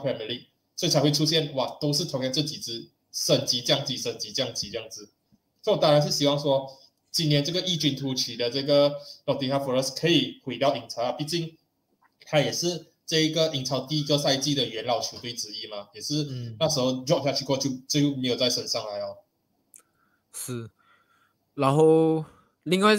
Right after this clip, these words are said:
Speaker 2: 三支球队，Huddersfield、Sheffield United 跟 Luton Town，如果我们现在
Speaker 1: 你不要，
Speaker 2: assume
Speaker 1: 你不要，不要讲了，第八名那些都还，还是有机会可以冲进去的嘛。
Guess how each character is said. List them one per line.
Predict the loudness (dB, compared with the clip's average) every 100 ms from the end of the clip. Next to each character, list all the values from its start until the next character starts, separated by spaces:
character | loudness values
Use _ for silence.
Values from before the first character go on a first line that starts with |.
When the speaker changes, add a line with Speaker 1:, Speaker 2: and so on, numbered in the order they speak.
| 2
Speaker 2:
三 | 6 6 6
支 | 2
球 | 2
队， | 4 2
Huddersfield、 | 4 6 6 4 2 0 0
Sheffield | 0 0 0 0
United | 0 0 0 0
跟 | -2 -2 -4
Luton | -8 -6 -8
Town， | -2 -2 -2 -10 _ _ _ -4
如 | 2 4 4
果 | 6 6 6 0 _ _ _ _ _ -4
我 | -2
们 | 2
现 | 2 0
在 |
Speaker 1:
你 | -2 _ 2
不 | 4
要， |
Speaker 2:
assume | 6 6 4
Speaker 1:
你 | 2
不 | 4
要， | 2
不 | 2 2
要 | 2
讲 | 0 2
了， | 2 2
第 | -2
八 | 0 0
名 | 0
那 | -2
些 | 0
都 | -2
还， | -2 -4
还 | -2 -2
是 | -2
有 | -4
机 | -4 -4
会 | -4
可 | -4
以 | -6
冲 | -6 -10
进 | -10 -10
去 | -8
的 | -8
嘛。 | -8